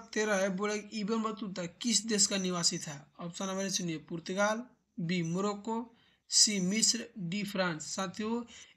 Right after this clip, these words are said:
इब्न बतूता किस देश का निवासी था, निवासी था? तो हमारा आंसर होगा ऑप्शन नंबर बी मोरक्को।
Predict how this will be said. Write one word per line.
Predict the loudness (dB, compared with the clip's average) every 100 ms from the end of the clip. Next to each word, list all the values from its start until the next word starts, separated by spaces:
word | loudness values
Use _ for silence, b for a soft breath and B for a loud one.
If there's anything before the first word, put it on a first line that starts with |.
| -2
इब्न | 2 2 2
बतूता | -2 -2 -2
किस | -4 -2 0 2
देश | 0 0
का | 0
निवासी | 0 0 -2
था, | -2 -2
निवासी | 0 2 4 4 2
था? | 2 -4
तो | 0
हमारा | -2 -2
आंसर | -2 -2
होगा | 0 0
ऑप्शन | 0 -2
नंबर | -2 -2
बी | -2 0
मोरक्को। | 0 0 -4 -6